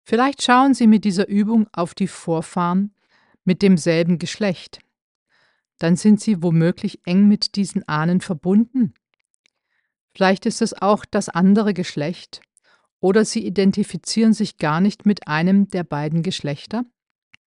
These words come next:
Trotzdem wird es wertvoll sein, die weibliche Seite der Vorfahren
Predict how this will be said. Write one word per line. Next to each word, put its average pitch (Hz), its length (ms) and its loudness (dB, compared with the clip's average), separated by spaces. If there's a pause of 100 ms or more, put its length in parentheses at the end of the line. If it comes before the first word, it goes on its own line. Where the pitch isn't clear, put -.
(600)
Trotzdem 202 560 2
wird 208 160 -4
es - 180 -8
wertvoll 165 480 -2
sein, 180 560 -2 (160)
die 160 160 -2
weibliche 180 560 -2
Seite 147 520 -6
der 170 180 -6
Vorfahren 165 1000 -4